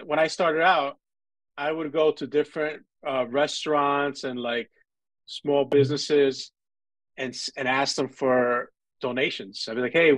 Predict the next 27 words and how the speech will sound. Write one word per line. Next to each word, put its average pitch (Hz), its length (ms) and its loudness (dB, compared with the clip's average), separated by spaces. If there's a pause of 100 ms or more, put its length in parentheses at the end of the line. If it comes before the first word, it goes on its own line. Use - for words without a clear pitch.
I'm 131 100 -8
doing 143 220 2
this - 280 0 (520)
little 139 160 -2
screening 147 320 -2
event. 120 320 -2 (180)
Do 123 60 -4
you, 120 200 0
uh, 120 220 4
wanna 123 220 0
donate 135 380 0
something 139 440 0
that 127 80 -4
we 117 100 -6
can 127 100 -8
give, 120 160 0
like, 113 240 0
as, 117 180 -10 (160)
as 110 100 -2
a 110 60 -4
prize 127 400 4
to - 80 -2
a 104 60 0
filmmaker 180 440 2
or 139 240 4
as 107 120 -4
a 107 140 -4